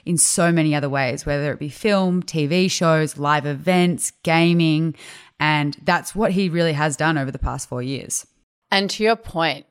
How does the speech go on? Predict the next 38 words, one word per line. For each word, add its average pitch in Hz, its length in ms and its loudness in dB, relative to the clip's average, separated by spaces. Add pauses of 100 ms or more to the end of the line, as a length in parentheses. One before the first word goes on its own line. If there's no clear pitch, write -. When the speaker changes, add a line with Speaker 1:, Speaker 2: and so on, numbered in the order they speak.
Speaker 2:
you 175 80 -6
know, 143 160 -4
toys 156 600 0 (140)
are 147 260 4
cyclical, - 680 -10
right? 175 320 0
If 160 160 -10
you 165 80 -8
think 160 300 -8
about 143 400 2
the 156 340 -2
current 156 380 2
maybe 143 240 0
downturn 143 480 -2
in, 151 200 -2
in 143 180 -6
the 147 100 -2
economy 143 420 -4
at - 80 -8
the 147 100 -6
moment, 175 420 0
there's 143 180 -4
cost - 260 -6
of 160 140 -12
living 165 260 -2
pressures. 143 560 -6 (640)
Parents 226 400 2
aren't 180 240 0
gonna 190 80 -6
be 170 140 0
going 160 320 4
out 151 240 4
and 147 160 -6
spending 147 600 -4
lots 151 360 0
of 147 100 -8
money 147 400 0
on 139 240 -4